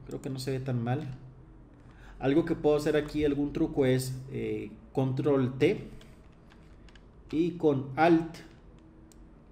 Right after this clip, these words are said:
puedo hacerlo más angosto. Y el alt es para que empiece a, a escalar de los dos lados. Si yo lo suelto y no presiono alt,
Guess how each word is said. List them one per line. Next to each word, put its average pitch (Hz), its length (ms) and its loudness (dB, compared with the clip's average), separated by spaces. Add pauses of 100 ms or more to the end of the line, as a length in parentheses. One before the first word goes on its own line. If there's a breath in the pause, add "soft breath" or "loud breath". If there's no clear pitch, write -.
(160)
puedo 127 560 2 (560)
hacerlo 127 380 -2
más 131 200 0
angosto. 143 640 0 (720 loud breath)
Y 139 140 2
el 143 120 6
alt 170 280 4 (120)
es 151 160 -2
para 170 300 0
que 151 140 2
empiece 143 440 0
a, 160 140 0
a 139 160 0
escalar 127 380 0
de 147 80 2
los 131 120 0
dos 135 140 0
lados. 139 500 0
Si - 160 -8
yo 143 120 4
lo 170 100 -2
suelto 175 460 -2 (840)
y 139 100 -2
no 147 140 -2
presiono 147 380 -2
alt, 165 220 -2